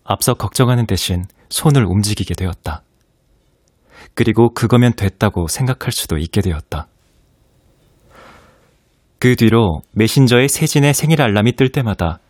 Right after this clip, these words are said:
은희는 세진에게 줄 선물을 고심했지만 교환권으로 보낼 만한 무엇도 세진에게 필요해 보이지 않아서 아무것도 보내지 못했다. 그런데 마침 이렇게 특별한 우연이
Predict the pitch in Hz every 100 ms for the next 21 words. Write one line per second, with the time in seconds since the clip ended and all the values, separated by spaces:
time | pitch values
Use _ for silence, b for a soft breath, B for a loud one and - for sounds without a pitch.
0 | B B B - 104 101 107 90 - -
1 | 135 135 131 120 110 120 - 139 131 117
2 | 123 107 - 113 110 - 85 80 - _
3 | _ _ _ _ b b - 120 127 139
4 | 143 135 139 120 123 123 104 120 107 92
5 | 123 - 90 82 _ - - 131 123 107
6 | 123 - 156 147 104 101 87 90 - 82
7 | - B B B 92 101 101 - 82 -
8 | 101 95 76 76 - - 80 76 _ _
9 | _ _ _ _ _ _ _ _ _ _
10 | _ B B - 127 120 120 101 - -
11 | 113 82 95 127 - - - - 151 123
12 | 107 85 82